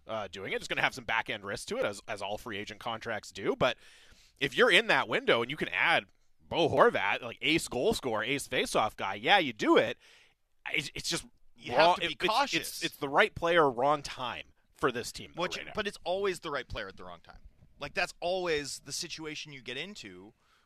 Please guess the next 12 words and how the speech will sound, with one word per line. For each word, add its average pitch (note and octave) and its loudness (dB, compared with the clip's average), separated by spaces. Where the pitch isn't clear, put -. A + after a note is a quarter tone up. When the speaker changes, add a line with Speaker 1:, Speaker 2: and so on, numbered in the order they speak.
Speaker 2:
when D3+ -12
you D3+ -16
sort F3 -8
of B2+ -12
mess D3 -4
up E3+ -4
the C3+ -12
fundamentals C3+ -10
of C3+ -8
managing B2 -10
a - -12
window. E3 -10